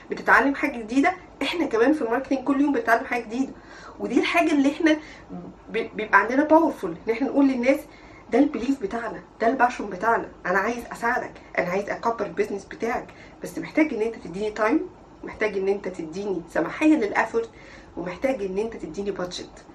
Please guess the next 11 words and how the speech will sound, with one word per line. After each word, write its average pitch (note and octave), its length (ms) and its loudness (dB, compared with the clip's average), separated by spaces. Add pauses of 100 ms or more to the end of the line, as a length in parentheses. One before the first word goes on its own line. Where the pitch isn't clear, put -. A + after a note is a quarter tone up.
(140)
علشان F3 340 -4
اقدر - 300 -2
اتحرك F3+ 380 -6
فيهم". A#3+ 320 -8 (1120)
كلاينتس D#4+ 420 8
جالنا D#4 360 6
كان C4+ 280 2
من G3 120 0
بره، G#3+ 260 4
من G3 80 0
الجلف، B3 340 2